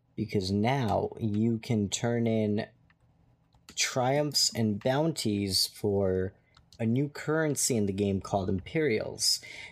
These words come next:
And then you use those Imperials in order to upgrade your chalice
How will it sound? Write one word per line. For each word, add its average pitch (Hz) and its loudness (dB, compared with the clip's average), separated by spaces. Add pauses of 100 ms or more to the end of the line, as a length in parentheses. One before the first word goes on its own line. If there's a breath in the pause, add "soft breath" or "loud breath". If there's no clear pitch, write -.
(120)
And 110 0
then 107 2
you 104 0
use 160 0
those 135 2
Imperials 113 0 (340 soft breath)
in 120 2
order 123 0
to 110 2
upgrade 131 0
your 110 2
chalice 104 2